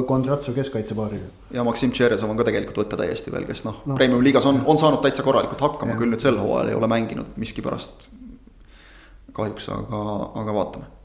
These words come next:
Speaker 2: See, selles mõttes jah, saab olema väga huvitav seda Transi
Speaker 1: Ja.
Speaker 2: koosseisu või
Speaker 1: Jah.
Speaker 2: ennustada või,
Speaker 1: Ja siis
Speaker 2: või
Speaker 1: on ikkagi,
Speaker 2: uurida.
Speaker 1: noh, Transi puhul ka peatreeneri küsimus, et, et,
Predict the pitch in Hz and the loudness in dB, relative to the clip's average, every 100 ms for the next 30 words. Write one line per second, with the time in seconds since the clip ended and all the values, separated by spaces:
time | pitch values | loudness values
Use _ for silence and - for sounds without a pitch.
0 | - 143 117 139 156 139 117 - 131 - | -4 2 4 8 8 8 4 2 2 2
1 | 120 113 117 117 127 120 - 110 101 110 | 2 2 2 2 4 2 0 -8 0 2
2 | 107 135 139 135 156 151 - 123 113 110 | 6 6 8 10 12 10 4 4 6 6
3 | 143 131 - 117 - - - 123 147 165 | 6 6 4 -2 -2 -2 2 4 6 6
4 | 180 139 156 - 165 190 160 160 156 170 | 8 6 6 6 6 6 6 4 6 8
5 | 226 131 123 117 113 120 131 110 107 110 | 8 8 6 2 2 2 2 2 2 -2
6 | - - 117 117 120 120 120 117 - - | -4 -2 2 2 2 2 0 -2 -6 -2